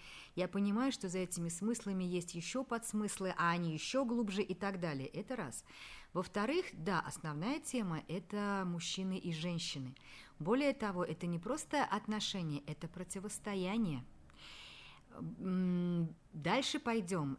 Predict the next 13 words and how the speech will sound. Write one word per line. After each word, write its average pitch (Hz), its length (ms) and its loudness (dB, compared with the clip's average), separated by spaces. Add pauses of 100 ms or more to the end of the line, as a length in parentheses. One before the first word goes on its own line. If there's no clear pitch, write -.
Это 190 600 0 (120)
очевидный 185 1080 4
вывод 247 480 0
из - 340 -4
этого 170 260 -2
фильма, 143 480 -4 (540)
что - 280 0
женщины 175 640 4
должны 190 440 2
рулить, 160 460 -2
а 147 100 -2
не 151 140 0
мужчины. 147 600 -2